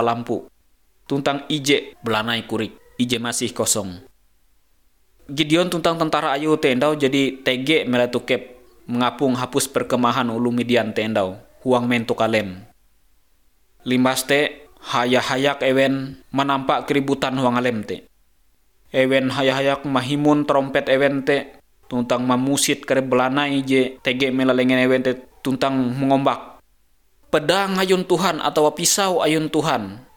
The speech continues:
tuntang demi Gideon," kuan ewen. Mahini ngauh je gaduh tuntang habut tutu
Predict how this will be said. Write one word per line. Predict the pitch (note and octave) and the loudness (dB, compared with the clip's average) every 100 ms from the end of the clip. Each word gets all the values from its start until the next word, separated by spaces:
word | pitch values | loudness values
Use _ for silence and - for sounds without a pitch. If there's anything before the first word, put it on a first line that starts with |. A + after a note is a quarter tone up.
| _ C#3+ | _ -6
tuntang | C#3 C#3+ C#3 A#2+ G2 G#2 | -2 -2 -2 -4 -6 -4
demi | B2+ D#3+ E3 - | -2 0 -2 -2
Gideon," | B2+ B2+ B2 G#2+ F2 - - _ _ _ | -2 2 2 2 -4 -16 -20 _ _ _
kuan | - G#2+ G#2 | -6 -4 -4
ewen. | G2+ G2 E2+ - _ _ _ _ _ _ _ _ _ _ _ - | -4 -6 -8 -18 _ _ _ _ _ _ _ _ _ _ _ -8
Mahini | D3+ D#3+ D#3 D#3+ D3+ | -4 -2 0 2 2
ngauh | D#3 D3+ | 0 0
je | C#3 C3 | 0 2
gaduh | C3 D#3 D#3+ | 4 2 0
tuntang | C#3+ C#3 | 0 0
habut | D3+ C#3+ D#3+ - | 0 0 -2 -2
tutu | D#3+ D#3 D3 | -2 0 -2